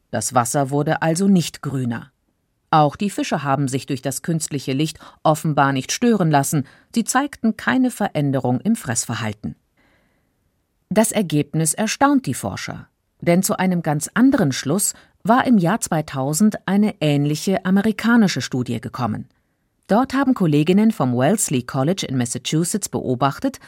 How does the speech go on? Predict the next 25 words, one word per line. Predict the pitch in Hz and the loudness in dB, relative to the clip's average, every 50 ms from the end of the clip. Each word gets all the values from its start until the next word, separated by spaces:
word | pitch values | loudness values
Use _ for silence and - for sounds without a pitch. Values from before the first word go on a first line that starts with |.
| - - _ _ _ | -20 -20 _ _ _
dass | - 202 196 - | -4 -4 -2 0
die | 226 214 | 0 0
Wasserflöhe | 185 254 269 - 285 254 - - 208 208 220 220 | 0 0 0 0 -4 -4 0 2 2 4 4 2
stark | 196 - - - 226 220 196 156 127 - - | 0 -2 0 2 2 2 2 0 -2 -4 -4
auf | - 127 - | -4 -4 -2
eine | - 131 131 127 120 | -2 -2 0 0 -2
Veränderung | - - 131 - - 147 143 135 123 120 123 127 120 | -2 -4 -6 -2 0 0 0 2 2 2 0 0 0
des | 117 - - | -2 -2 0
Nachtlichtes | 131 127 127 - - 123 113 - - 123 - - | 0 0 -2 -2 -6 -6 -6 -6 -6 -8 -6 -4
reagierten. | 123 117 117 117 101 135 135 123 120 - - 101 - _ _ _ _ _ _ _ _ _ _ _ _ _ _ _ | -2 -2 -2 -2 -2 -2 -2 -2 -2 -4 -8 -10 -10 _ _ _ _ _ _ _ _ _ _ _ _ _ _ _
War | - 135 127 | 0 2 2
der | 120 127 120 | 4 4 2
Nachthimmel | 120 127 135 - - - 160 151 139 | 2 2 2 0 0 0 0 0 0
beleuchtet, | 123 127 113 113 117 120 143 156 - - 277 277 - - - - _ _ | 0 -2 -2 -2 0 -2 -2 -2 -2 -4 -4 -4 -4 -18 -20 -20 _ _
blieben | - 175 208 240 226 247 | 0 4 6 8 8 8
die | 233 240 - | 6 6 2
Tierchen | - - - 190 180 185 - - 208 208 202 | 0 2 4 4 4 4 2 2 2 2 2
in | - 233 233 226 | 4 2 2 2
tieferen | - - 196 190 185 - 156 127 127 117 117 | 0 2 2 2 2 2 0 -2 0 -2 -2
Wasserschichten. | 117 110 - - 117 - - 107 - - - - 117 - _ _ _ _ _ _ _ - | -2 -2 -2 -4 -6 -4 -6 -6 -8 -8 -6 -6 -6 -6 _ _ _ _ _ _ _ 0
Bei | - 143 143 | 2 2 2
Dunkelheit | 143 220 262 277 302 277 247 214 214 220 226 226 - _ _ _ - | 4 2 2 2 2 2 2 2 2 0 0 -2 -6 _ _ _ -6
wanderten | 147 151 139 135 127 123 123 - 151 | -2 -2 0 0 -2 -4 -4 -4 -4
sie | 147 202 208 190 | -2 -2 0 2
höher. | 208 190 131 110 - - | 2 2 2 0 -2 -10